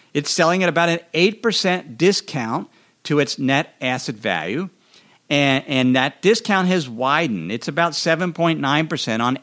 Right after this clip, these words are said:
average, it's been about a three percent discount over the past year. And its price declined. Its price fell about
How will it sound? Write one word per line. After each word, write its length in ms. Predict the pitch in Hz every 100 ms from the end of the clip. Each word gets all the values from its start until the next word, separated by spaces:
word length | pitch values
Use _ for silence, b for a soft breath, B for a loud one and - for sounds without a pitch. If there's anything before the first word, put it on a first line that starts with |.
| -
average, 640 | 143 180 185 151 139 123
it's 100 | 123
been 180 | - 131
about 340 | 120 127 127
a 20 |
three 240 | - 147 160
percent 420 | 180 147 131 104
discount 480 | 110 - - 107 - B B B _
over 180 | 117 117
the 100 | 110
past 480 | - 104 101 95 -
year. 360 | 92 98 131 B B B B _
And 160 | 147 151
its 200 | 247 -
price 500 | - 180 170 180 -
declined. 640 | - 160 - 127 104 92 123
Its 140 | 160
price 560 | - - 302 269 160 -
fell 320 | - 170 180
about 320 | 165 160 -